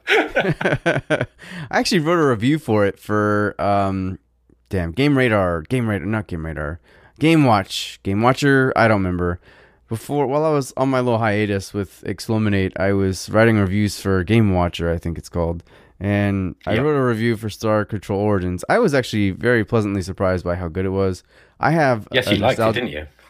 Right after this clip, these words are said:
Speaker 2: I did. I, I was, I was worried that nostalgia would get to me and I would dislike it because it wasn't my Star Control. But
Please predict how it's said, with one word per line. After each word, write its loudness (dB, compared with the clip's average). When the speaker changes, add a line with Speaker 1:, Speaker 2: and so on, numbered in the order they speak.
Speaker 2:
I 2
did. 2
I, 0
I -2
was, 0
I 4
was 2
worried 2
that -2
nostalgia 0
would 0
get -2
to -4
me 0
and -2
I 0
would -2
dislike -2
it -4
because -2
it -6
wasn't -6
my -2
Star -2
Control. -2
But 0